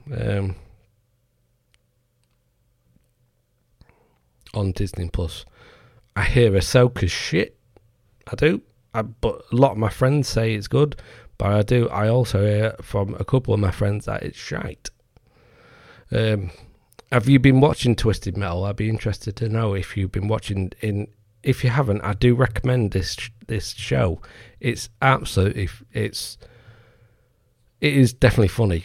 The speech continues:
It really is funny. Um, I wasn't hooked. I wasn't, "Oh, I need to watch the next episode," but I wasn't, "Oh, let me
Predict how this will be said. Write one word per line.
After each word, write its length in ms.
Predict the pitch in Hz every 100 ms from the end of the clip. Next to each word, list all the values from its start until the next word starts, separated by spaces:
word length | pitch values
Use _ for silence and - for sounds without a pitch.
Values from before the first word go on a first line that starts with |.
| -
It 140 | 107
really 340 | 98 113 104 107
is 120 | -
funny. 340 | 104 101 98 - - -
Um, 460 | 104 101 98 92 - - - _ _ _ _ _ _ _ _ _ _ _ _ _ _ - - 117
I 60 |
wasn't 400 | 104 123 131 165
hooked. 720 | - - 165 226 - - - - _ _ _ _ _ _ _ _ _ _ _ _ _ _ _ _ -
I 40 | 123
wasn't, 300 | 123 127 113
"Oh, 120 | 107
I 60 |
need 180 | 107 107
to 80 | 104
watch 320 | 110 - -
the 160 | - 101
next 420 | 110 - - -
episode," 640 | 127 - 104 127 117 127 127 _ _ _ _ -
but 260 | 123 107 - _ _ - - _ _ _ _ _ _ _ _ -
I 80 | 110
wasn't, 360 | 117 107 104 -
"Oh, 440 | 104 90 90 90 -
let 160 | 117 98
me 200 | 98